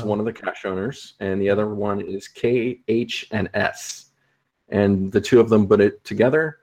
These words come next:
Speaker 2: Um, a lot of work 'cause, you know, it's all puzzles. Uh, and then there's a bonus cache at the end, and you have to get stuff from the, uh,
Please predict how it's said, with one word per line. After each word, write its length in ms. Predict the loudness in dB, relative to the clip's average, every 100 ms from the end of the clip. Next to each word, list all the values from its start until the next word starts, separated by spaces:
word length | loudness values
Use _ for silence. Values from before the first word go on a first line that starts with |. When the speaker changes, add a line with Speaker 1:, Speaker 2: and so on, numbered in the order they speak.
| _ _ _ _ -4
Speaker 2:
Um, 580 | 2 4 2 0 -4 -12 _ _ -10 0
a 40 |
lot 180 | 6 6
of 60 |
work 260 | 6 4 4
'cause, 240 | 2 4
you 60 | 4
know, 160 | 4 4
it's 140 | 4
all 160 | 4 4
puzzles. 680 | 0 0 0 -4 -6 -16 _ _ _ _ _ _ _
Uh, 500 | -4 -2 -2 -4 -6 -12 _ _ _ _ _ _
and 180 | 0 4
then 320 | 6 4 2 -4
there's 300 | -2 0 2
a 40 |
bonus 360 | 2 4 4 2
cache 280 | -2 -2 -2
at 100 | -2
the 140 | 0
end, 380 | 2 0 -2 -6 _ _ _ _
and 140 | -4 0
you 100 | 2
have 220 | 0 0
to 300 | 4 4 4 0 _ _ _ _ _ -20 0
get 220 | 0 0
stuff 360 | 0 0 0 -2
from 340 | -2 0 0
the, 340 | -2 -2 0 0
uh, 380 | 0 -2 -4